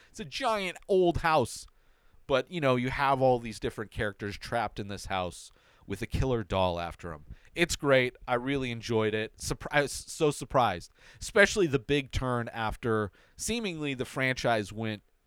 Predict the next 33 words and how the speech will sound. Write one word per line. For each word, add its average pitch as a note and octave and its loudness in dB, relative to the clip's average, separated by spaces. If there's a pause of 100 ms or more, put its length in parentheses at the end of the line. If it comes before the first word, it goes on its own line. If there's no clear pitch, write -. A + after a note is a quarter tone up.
(140)
leaning A#2 -4
hard A2+ 2
into G2+ -10
the F2+ -12
comedy, G2+ -4 (260)
to - -12
see A#2+ 0
it A2 -4
go A2+ 2
back A2 -2
to G2+ -6
more G#2+ -4
of G2 -8
a F#2+ -8
serious G2+ -8
take, F2+ -8 (360)
uh, F#2+ -6
was F#2+ -6
great. G#2 -4
And A#2+ -6
it's A#2+ -6
awesome D#3+ 2
to C#3 -10
see D3 -4
that C3+ -2
it C3 -4
was B2+ -8
from D3+ -6
the C3 -10
same C3 -8
director A#2+ -4
and G#2+ -4
writer G#2+ -2